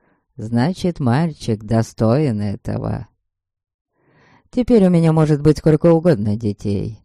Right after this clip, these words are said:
но дракон будет жить только в тени Дамара".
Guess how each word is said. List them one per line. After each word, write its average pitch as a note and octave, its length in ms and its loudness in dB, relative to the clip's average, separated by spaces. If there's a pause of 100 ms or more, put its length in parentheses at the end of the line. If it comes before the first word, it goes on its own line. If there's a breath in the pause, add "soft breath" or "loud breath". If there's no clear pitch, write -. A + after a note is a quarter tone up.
(300)
но A#2 340 0
дракон A2+ 920 0
будет B2+ 340 4
жить B2+ 300 0
только B2+ 480 0
в G#2 60 -8
тени A2+ 340 0
Дамара". G#2+ 840 -4